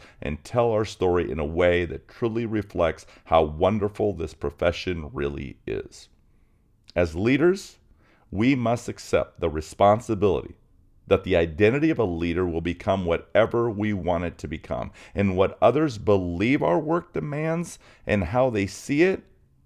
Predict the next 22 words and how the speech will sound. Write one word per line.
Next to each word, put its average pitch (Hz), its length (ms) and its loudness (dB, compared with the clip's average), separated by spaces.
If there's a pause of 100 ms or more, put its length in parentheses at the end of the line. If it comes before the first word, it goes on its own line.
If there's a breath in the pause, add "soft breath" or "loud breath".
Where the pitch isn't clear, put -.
(420)
is 95 180 0
also 80 520 0
on - 180 0
us. - 440 -8 (800)
Undeniably, 110 800 4 (520)
administrators 117 840 -2
play 104 340 0
a 87 140 0
significant 95 840 -6
role 85 380 2
when 80 120 -2
it - 140 -8
comes 78 500 -2 (300 loud breath)
to - 240 0
educating 117 560 0
our 104 100 -2
children 90 600 0 (100)
and 82 220 -6
impacting 90 720 -2
our 85 100 0
school 82 320 -4
communities. 65 640 -8